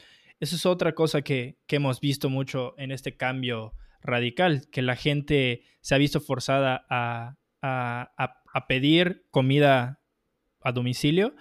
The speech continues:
pero me parece que eso es uno de esos cambios en el futuro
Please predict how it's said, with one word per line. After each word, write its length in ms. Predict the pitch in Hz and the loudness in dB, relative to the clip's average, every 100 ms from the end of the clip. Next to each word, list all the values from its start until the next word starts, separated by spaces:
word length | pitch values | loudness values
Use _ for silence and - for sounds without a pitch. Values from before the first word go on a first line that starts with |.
| - - - - | -20 -20 -8 2
pero 160 | 160 | 4
me 140 | 156 160 | 4 4
parece 420 | 165 185 190 196 | 4 4 2 0
que 120 | 180 | 0
eso 200 | 175 190 | 2 2
es 280 | 175 - - | 0 -2 -6
uno 260 | 165 175 175 | -2 0 2
de 100 | 160 | 2
esos 280 | 156 165 - | 0 -2 -2
cambios 760 | 135 139 135 123 117 - - _ | 0 0 0 -2 -4 -10 -18 _
en 120 | 135 127 | -4 -2
el 100 | 117 | -4
futuro 600 | 139 143 180 208 131 | -4 2 4 4 2